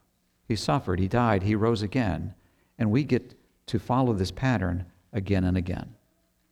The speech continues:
Let's pray. Lord, we thank you for telling us what you were doing then and what you're doing today. We thank you for giving us your word.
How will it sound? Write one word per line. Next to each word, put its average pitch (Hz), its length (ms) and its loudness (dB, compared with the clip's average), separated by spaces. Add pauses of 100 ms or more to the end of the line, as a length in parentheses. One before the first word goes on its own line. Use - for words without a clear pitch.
(140)
Let's 107 200 -4
pray. 104 260 -8 (3000)
Lord, 120 160 2
we 104 100 2
thank 127 320 0
you 82 200 -2 (520)
for 90 340 0 (800)
telling 123 340 0
us - 320 -12 (640)
what 120 200 0
you 135 180 2
were 123 120 4
doing 120 360 4
then 113 440 0 (640)
and - 120 -6
what 107 200 -4
you're 110 80 -6
doing 107 220 -2
today. 92 380 -2
We 104 120 -6
thank 131 340 -2
you 120 80 2
for 117 140 -4
giving 117 340 2
us 110 140 -4
your 101 80 0
word. 90 400 -2